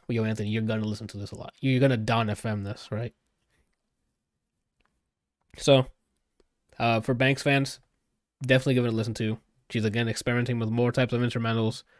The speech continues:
Killing it. Uh, I don't know if this is a body of work I would introduce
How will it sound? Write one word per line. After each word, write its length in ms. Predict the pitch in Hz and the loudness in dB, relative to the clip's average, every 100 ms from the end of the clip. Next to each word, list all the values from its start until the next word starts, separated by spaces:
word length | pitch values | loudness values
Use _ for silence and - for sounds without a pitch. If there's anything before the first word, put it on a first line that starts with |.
| _ _ _ _ _ _ _ - | _ _ _ _ _ _ _ -4
Killing 300 | 139 107 98 | 0 0 -2
it. 120 | - _ _ - - _ _ _ _ _ - | -8 _ _ -16 -16 _ _ _ _ _ -2
Uh, 260 | 113 104 - _ _ _ - | 0 0 -4 _ _ _ -4
I 80 | 131 | 0
don't 260 | 120 131 139 | 2 2 4
know 60 | |
if 60 | 139 | 4
this 180 | 131 127 | 2 -2
is 80 | 117 | -2
a 60 | |
body 220 | 117 120 | 2 2
of 60 | 117 | 2
work 200 | 117 113 | 0 0
I 60 | 117 | 0
would 120 | 113 | 0
introduce 640 | 117 113 101 120 127 | -2 -4 0 2 2